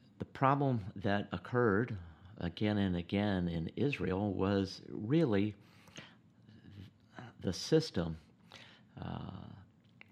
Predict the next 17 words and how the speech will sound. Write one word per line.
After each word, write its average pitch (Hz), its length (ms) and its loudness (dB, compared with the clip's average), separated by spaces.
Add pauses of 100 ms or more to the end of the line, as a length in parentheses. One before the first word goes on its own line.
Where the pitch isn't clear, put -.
the 92 140 -4
high 110 380 0
priest - 540 -4
system, - 680 -2
the 87 80 -4
sacrificial 101 800 -2
system, 82 680 -4
and 87 220 0
the - 80 -4
place 107 680 -2
of 85 280 -4 (320)
Jerusalem 90 760 -2 (640)
became 98 800 0 (1200)
the 90 180 0
object 87 540 -2 (420)
of 85 180 -2 (120)
worship. - 420 -4